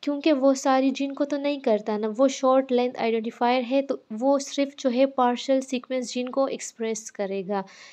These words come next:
इसके अलावा थर्ड एंड पे क्या होता है कि वहाँ पे जीन सीक्वेंसेस जो होती है वो ज़्यादा हैवीली, अ, रिप्रेजेंट करती है than, अ, फ़ाइव, अ,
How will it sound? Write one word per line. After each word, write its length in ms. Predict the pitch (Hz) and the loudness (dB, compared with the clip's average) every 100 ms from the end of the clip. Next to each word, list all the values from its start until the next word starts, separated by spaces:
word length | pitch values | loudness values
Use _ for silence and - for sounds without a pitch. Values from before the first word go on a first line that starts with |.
| - | 0
इसके 360 | 269 262 - 262 | 2 2 0 2
अलावा 380 | 240 233 247 | 4 2 2
थर्ड 400 | 247 240 233 240 - | 0 2 2 2 0
एंड 240 | 226 233 | -6 0
पे 120 | 254 | -2
क्या 200 | 254 240 | 0 -2
होता 240 | 233 240 254 | 0 0 -2
है 60 | |
कि 120 | 254 240 | -2 -6
वहाँ 420 | 202 220 247 254 | -2 -2 -2 0
पे 120 | 262 | 0
जीन 260 | 214 226 240 | 0 -4 -6
सीक्वेंसेस 640 | 233 226 226 226 226 247 - | -6 -6 -4 -4 -4 -8 -4
जो 100 | 233 | -6
होती 420 | 196 208 - 247 | -4 -6 -4 0
है 100 | 254 | 0
वो 280 | 220 247 247 - - - - - | 2 -2 -2 -14 -20 -20 -20 -12
ज़्यादा 420 | 214 247 233 240 | 2 4 6 4
हैवीली, 580 | 247 220 240 254 269 277 | 0 0 2 2 2 0
अ, 220 | - 220 | 2 2
रिप्रेजेंट 680 | 214 220 226 220 226 226 220 | 4 2 2 2 2 0 -4
करती 480 | - 220 202 202 226 | -4 -2 -2 -2 2
है 220 | 247 262 - - 208 | 2 2 -4 -18 2
than, 320 | 233 269 262 | 2 2 -4
अ, 220 | 214 214 | -2 -2
फ़ाइव, 360 | 214 - 208 220 - _ | -2 0 2 0 -4 _
अ, 80 | _ | _